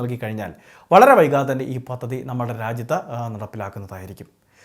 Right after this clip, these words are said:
രണ്ടായിരത്തി ഇരുപത്തഞ്ചിലെ യൂണിയൻ ബജറ്റിൽ ഇതുമായി ബന്ധപ്പെട്ട പ്രധാന ചർച്ചകൾ ഉണ്ടാകുമെന്നാണ്, പ്രധാന അറിയിപ്പുകൾ ഉണ്ടാകുമെന്നാണ് ഏറ്റവും പുതിയ വിവരങ്ങൾ ഇപ്പോൾ നമുക്ക് ലഭ്യമായിട്ടുള്ളത്. സാധാരണക്കാരായ വ്യക്തികളെ സംബന്ധിച്ചിടത്തോളം ഇപ്പോൾ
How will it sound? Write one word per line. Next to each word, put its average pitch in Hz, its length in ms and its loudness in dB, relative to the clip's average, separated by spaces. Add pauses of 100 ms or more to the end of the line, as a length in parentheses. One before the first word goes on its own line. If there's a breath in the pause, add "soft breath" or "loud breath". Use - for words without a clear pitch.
(180 soft breath)
രണ്ടായിരത്തി 196 420 8
ഇരുപത്തഞ്ചിലെ 156 520 0
യൂണിയൻ 139 320 -2
ബജറ്റിൽ 127 300 -4 (120)
ഇതുമായി 139 360 2
ബന്ധപ്പെട്ട 127 360 -4 (120)
പ്രധാന 127 380 -2
ചർച്ചകൾ 123 360 -8
ഉണ്ടാകുമെന്നാണ്, 117 540 -4 (360 loud breath)
പ്രധാന 185 260 8 (140)
അറിയിപ്പുകൾ 160 480 0
ഉണ്ടാകുമെന്നാണ് 120 480 -4 (120)
ഏറ്റവും 151 300 -4
പുതിയ 123 160 -6 (260)
വിവരങ്ങൾ 120 340 -6 (100)
ഇപ്പോൾ 123 200 -6 (100)
നമുക്ക് 110 200 -10 (120)
ലഭ്യമായിട്ടുള്ളത്. 98 680 -12 (720 soft breath)
സാധാരണക്കാരായ 151 680 0
വ്യക്തികളെ 131 340 -2 (100)
സംബന്ധിച്ചിടത്തോളം 120 640 -8 (320 soft breath)
ഇപ്പോൾ 156 160 4